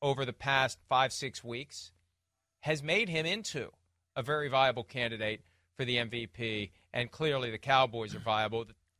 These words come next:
the, the test comes now, though. Can you do it on the road?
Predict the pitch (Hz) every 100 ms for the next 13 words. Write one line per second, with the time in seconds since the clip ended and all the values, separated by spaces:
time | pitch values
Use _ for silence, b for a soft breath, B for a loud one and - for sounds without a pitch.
0 | _ - 151 156 - - 202 - - 160
1 | 139 117 123 120 113 107 104 98 - b
2 | b b - 139 131 123 139 151 147 131
3 | 131 127 120 110 110 98 85